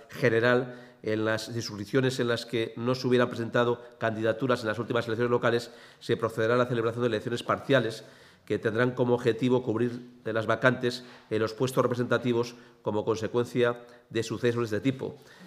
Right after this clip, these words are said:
Provincialmente tienen ustedes la distribución de dónde van a ser estas elecciones. Insisto, hablo de las entidades locales menores. Junto a esto se celebrarán en los ayuntamientos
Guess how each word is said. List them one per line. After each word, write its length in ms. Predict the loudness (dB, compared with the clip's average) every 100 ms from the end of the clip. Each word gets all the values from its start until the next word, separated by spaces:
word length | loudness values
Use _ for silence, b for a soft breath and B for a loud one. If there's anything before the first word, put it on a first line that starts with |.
| B -2
Provincialmente 720 | 0 0 4 6 6 6 4
tienen 200 | 4 2
ustedes 280 | 2 0 2
la 80 | 2
distribución 680 | 0 -4 -6 -2 0 0 -4 -12
de 160 | -8 -2
dónde 200 | 0 0
van 120 | 0
a 40 |
ser 120 | 0 -2
estas 200 | -2 -4
elecciones. 540 | -2 2 2 0 -6 -18 -20 -20 -12
Insisto, 440 | -10 -6 -6 0
hablo 380 | 0 2 0 -2 B B B B -16
de 340 | -6 -2 -2 0
las 260 | -4 -2
entidades 480 | -6 -4 0 2 2
locales 340 | 2 2 0 0
menores. 520 | 2 2 0 -10 -14 -20 _
Junto 240 | -10 -4
a 40 | -4
esto 180 | -4
se 80 | -6
celebrarán 560 | -6 -2 0 0 0 -6 B B B -10
en 160 | -6
los 240 | -6 -6 -8
ayuntamientos 800 | -8 -4 -2 -2 -2 -4 -4